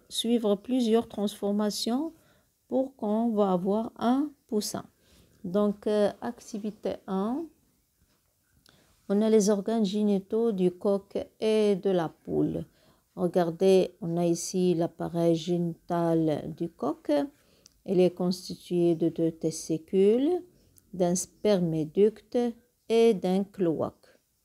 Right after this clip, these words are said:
Pour l'appareil génital femelle, comme vous voyez,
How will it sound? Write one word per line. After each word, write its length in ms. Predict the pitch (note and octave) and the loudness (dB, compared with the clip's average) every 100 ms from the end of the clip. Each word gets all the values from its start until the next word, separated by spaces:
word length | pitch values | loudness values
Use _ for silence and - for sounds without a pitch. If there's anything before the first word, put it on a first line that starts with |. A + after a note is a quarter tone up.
| _ _ _ _ _ - | _ _ _ _ _ -6
Pour 240 | A3 G#3 | -2 0
l'appareil 640 | G3+ F#3+ - F#3 F#3 F#3 F3+ | 0 -2 -2 0 4 6 4
génital 640 | F3+ F#3 F3 - E3+ F#3 | 2 0 0 -2 -4 -4
femelle, 720 | F#3 - F3 E3 F3 G#3 B3+ D#4+ E4+ - | -6 -6 -2 0 2 2 2 0 -2 -6
comme 180 | F3 E3 | -6 -4
vous 120 | D#3+ | -4
voyez, 640 | E3 E3 E3 F#3+ A#3 D#4+ | 0 2 4 4 4 2